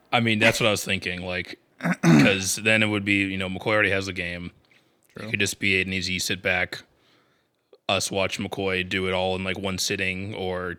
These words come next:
Speaker 1: you know, over, like, two sittings. Um, yeah. It'd be simple for all of us.
Speaker 2: Do you think, this is a, such a mechanical question, but do you think I should play with controller or mouse and keyboard?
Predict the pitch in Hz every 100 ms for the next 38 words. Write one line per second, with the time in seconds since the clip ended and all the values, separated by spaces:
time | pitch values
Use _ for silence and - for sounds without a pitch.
0 | - 95 87 90 87 90 - 92 - 92
1 | 90 87 - - _ _ _ _ _ _
2 | _ 90 98 95 90 92 92 - - _
3 | _ _ _ 110 101 - - _ _ _
4 | _ _ _ _ - 104 104 - 98 -
5 | - 92 90 90 90 - - - - -
6 | - - - 113 143 151 143 139 - -
7 | 101 95 92 90 - 92 104 90 90 98
8 | 90 90 92 - 85 87 85 82 87 85
9 | 85 92 92 85 98 87 - 90 95 101
10 | 87 80 73 - - 85 76